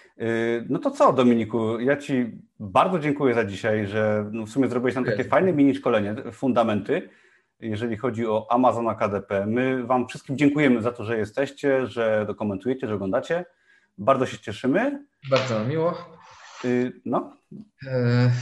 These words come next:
Speaker 2: jeszcze jest jedno pytanie, czy opłaca się wrzucać na grupy na Facebooka linki do autora? Czy to,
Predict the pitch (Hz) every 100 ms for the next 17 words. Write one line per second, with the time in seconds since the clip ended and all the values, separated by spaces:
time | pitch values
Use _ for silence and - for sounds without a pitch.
0 | - - 147 143 143 147 131 123 143 127
1 | 110 147 143 127 131 123 135 135 123 127
2 | 120 117 - _ _ _ 127 135 135 123
3 | 120 123 113 127 123 117 117 123 131 123
4 | 117 117 110 117 113 107 101 101 98 -
5 | - - _ - 120 127 123 120 113 113